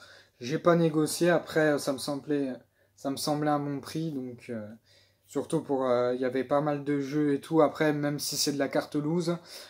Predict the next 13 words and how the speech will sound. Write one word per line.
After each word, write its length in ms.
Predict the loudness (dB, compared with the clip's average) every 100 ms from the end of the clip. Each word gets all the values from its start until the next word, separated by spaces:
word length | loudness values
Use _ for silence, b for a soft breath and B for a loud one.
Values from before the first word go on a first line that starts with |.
| B -2
euh, 420 | 0 2 2 0
ça 200 | -2 -4
te 60 | -4
fait 200 | -2 -2
sept, 840 | -2 -4 0 2 0 -2 0 2
ça 200 | 2 -2
te 100 | -4
fait 140 | -2 -2
quand 200 | 0 0
même 180 | 0
trente 440 | -6 -4 -2 -2 0
euros. 440 | 0 2 4 4
Euh, 100 | 4